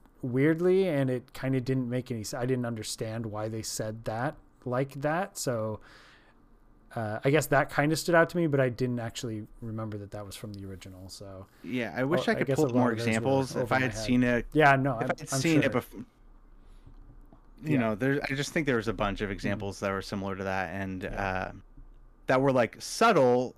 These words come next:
Speaker 2: you know, if you weren't, like, a diehard, but, you know, I'm a diehard, and it took me out of the movie a little bit, just because
Speaker 1: Mm-hmm.
Speaker 2: I'm like, it's a,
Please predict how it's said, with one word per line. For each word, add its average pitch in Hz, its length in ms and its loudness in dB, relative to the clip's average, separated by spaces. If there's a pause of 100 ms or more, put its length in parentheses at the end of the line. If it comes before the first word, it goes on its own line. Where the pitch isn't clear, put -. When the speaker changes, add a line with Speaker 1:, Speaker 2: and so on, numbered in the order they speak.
(120)
Speaker 2:
you 156 120 0
know, 127 100 4
if 117 140 -2
you 127 100 2
weren't, 131 400 4 (340)
like, 123 140 -2
a 117 40 -6
diehard, 110 600 4 (100)
but, 107 380 2
you 127 100 -4
know, 117 80 0
I'm 113 200 0
a 107 60 0
diehard, 110 440 4
and 98 80 0
it 98 160 -4
took - 180 -4
me 104 140 -2
out 98 160 0
of 98 60 -6
the 123 60 -10
movie 107 280 -2
a 90 60 -4
little 85 180 -10
bit, 87 160 -12
just - 160 -8
because 175 220 2
Speaker 1:
Mm-hmm. 180 40 2
Speaker 2:
I'm 175 60 2
like, 170 280 2 (460)
it's - 180 -8
a, 196 180 4